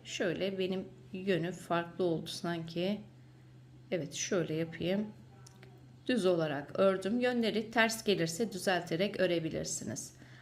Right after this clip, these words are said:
Aradan iki ilmeği düz olarak örüyorum. Şöyle çeviriyorum ilmeğimi. Bunu da düz olarak ördüm.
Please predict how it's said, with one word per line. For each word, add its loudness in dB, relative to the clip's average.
Aradan 4
iki -2
ilmeği 2
düz 2
olarak 0
örüyorum. 2
Şöyle 0
çeviriyorum 2
ilmeğimi. 2
Bunu 2
da -2
düz 2
olarak -2
ördüm. -4